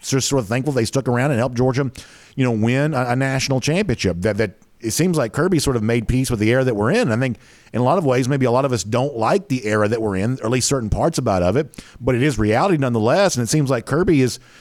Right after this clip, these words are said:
confronting reality, comfortable with reality. And, you know, I, the, the phrase that I used a little earlier is,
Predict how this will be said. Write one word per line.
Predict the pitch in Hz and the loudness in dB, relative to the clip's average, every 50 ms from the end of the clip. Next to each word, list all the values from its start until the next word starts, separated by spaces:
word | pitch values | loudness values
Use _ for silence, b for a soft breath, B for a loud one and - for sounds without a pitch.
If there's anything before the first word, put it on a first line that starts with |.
| B B - | B B -6
confronting | - 147 131 113 - - 143 185 190 - 196 147 | -4 -4 -4 -4 -2 -2 -2 0 0 0 0 2
reality, | 123 110 98 90 87 95 117 147 143 | 2 2 2 2 2 2 2 0 0
comfortable | - - 143 143 147 131 131 123 107 | -2 -4 -4 -2 -2 -2 0 0 2
with | 101 127 185 190 170 | 2 2 0 0 0
reality. | 135 123 110 95 87 85 87 95 104 123 135 135 123 | 0 2 2 2 0 0 0 0 2 2 0 0 0
And, | 117 120 123 123 120 120 123 123 123 113 B B B B B B B B B | 0 0 0 2 2 2 2 0 0 -2 B B B B B B B B B
you | 143 135 | -2 0
know, | 131 127 131 131 - | 0 0 -2 -4 -6
I, | - - - - - | -10 -10 -10 -8 -4
the, | 127 127 123 | -2 -2 0
the | 117 120 | 0 0
phrase | - 143 156 143 135 135 | 0 0 2 2 2 2
that | 139 | 2
I | 131 | 2
used | 127 123 120 110 | 2 2 2 2
a | 113 | 2
little | 117 120 113 | 2 2 2
earlier | 135 185 214 196 143 120 | 2 4 4 2 4 4
is, | 110 110 117 113 | 4 2 2 0